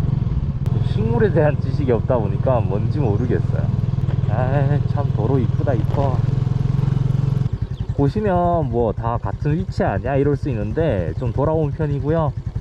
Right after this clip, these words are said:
아, 이렇게 가다 멈추고 가다 멈추고 오토바이 여행만의 특권인 것 같아요.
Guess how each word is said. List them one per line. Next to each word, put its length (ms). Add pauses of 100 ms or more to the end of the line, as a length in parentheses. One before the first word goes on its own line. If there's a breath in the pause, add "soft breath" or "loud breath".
(1160)
아, 440
이렇게 220
가다 320
멈추고 460
가다 260
멈추고 680 (580)
오토바이 440
여행만의 540
특권인 460
것 100
같아요. 400